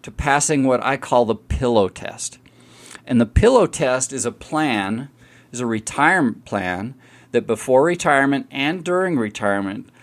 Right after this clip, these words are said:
lets you sleep at night no matter what the external environment is doing. So if the stock market is in a crash or in a downturn, you still sleep well at night because you, your plan has accounted for that. You know you're going to be okay and you're still sleeping.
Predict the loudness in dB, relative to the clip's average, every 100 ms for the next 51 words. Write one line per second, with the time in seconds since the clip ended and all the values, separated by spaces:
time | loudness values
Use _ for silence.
0 | -20 -2 0 2 0 0 0 2 0 -2
1 | -2 -2 -2 0 0 0 2 2 0 0
2 | -2 -2 -8 -6 -6 0 0 2 0 0
3 | 0 0 -2 -4 -6 -8 -6 -6 -4 -4
4 | 0 2 2 2 0 0 -2 -2 -2 -2
5 | -6 -4 0 0 0 0 0 0 -2 0
6 | 2 2 0 -2 -2 -4 -6 -10 -20 -20
7 | -12 -4 -2 0 2 2 0 0 -2 2
8 | 4 4 2 -2 -2 -2 -8 -20 -20 _
9 | _ -12 -8 -4 -4 -4 -6 -8 -8 -8
10 | -6 -4 0 2 2 2 2 -2 -16 -18
11 | -10 -8 -8 -6 2 2 2 -2 -2 2
12 | 2 2 -2 -2 2 2 2 2 2 4
13 | 4 2 -2 0 0 0 -2 0 0 -2
14 | -4 -4 -2 2 2 2 0 -2 -4 -2
15 | -2 -2 -2 -2 -2